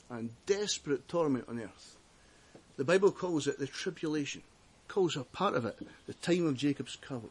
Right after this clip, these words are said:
trouble, calls the last half of it the great tribulation.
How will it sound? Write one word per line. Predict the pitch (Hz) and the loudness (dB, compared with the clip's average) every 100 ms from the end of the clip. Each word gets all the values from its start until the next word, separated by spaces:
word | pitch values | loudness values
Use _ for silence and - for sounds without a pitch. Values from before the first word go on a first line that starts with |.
| - | -8
trouble, | 120 90 - - - - | -8 -8 -14 -20 -20 -2
calls | 208 202 | 4 4
the | 160 | 4
last | 160 180 - - | 2 2 -2 -6
half | 180 180 | -8 -4
of | 147 | -2
it | 120 - - - - | -2 -4 -16 -20 -8
the | - | -4
great | 123 147 - | 2 2 2
tribulation. | - 139 131 131 - 120 | 0 2 4 4 2 -2